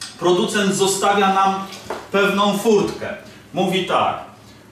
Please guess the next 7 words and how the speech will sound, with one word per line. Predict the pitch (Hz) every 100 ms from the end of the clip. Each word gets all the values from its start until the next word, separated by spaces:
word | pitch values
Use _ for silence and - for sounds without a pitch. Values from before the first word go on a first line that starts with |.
| - -
"Dopełnij | 170 170 226 220 214 208
fermentator | 202 185 190 190 196 190 175
do | 175
dwudziestu | 170 170 180 190 - 175
trzech | - 170 165
litrów | 175 165 151 139
wodą, | 143 120 - 269